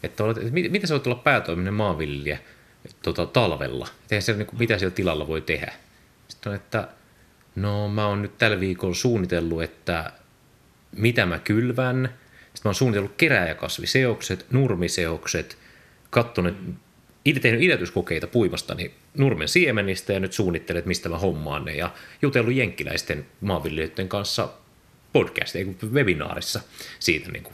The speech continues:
Speaker 1: näistä ratkaisuista, et niinku näin. Joku, joku sanoi joskus hyvin, että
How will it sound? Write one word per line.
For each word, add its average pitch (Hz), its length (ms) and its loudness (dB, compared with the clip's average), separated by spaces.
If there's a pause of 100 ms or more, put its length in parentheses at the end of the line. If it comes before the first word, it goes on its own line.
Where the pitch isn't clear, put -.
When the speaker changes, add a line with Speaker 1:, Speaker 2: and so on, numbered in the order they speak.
(120)
Speaker 1:
näistä 90 280 -2
ratkaisuista, 90 640 -6
et 110 120 -6
niinku 113 380 -2 (1080)
näin. - 220 0 (500)
Joku, 143 180 4
joku 127 220 4
sanoi 104 220 4
joskus 104 260 -2
hyvin, 98 160 4
että - 280 0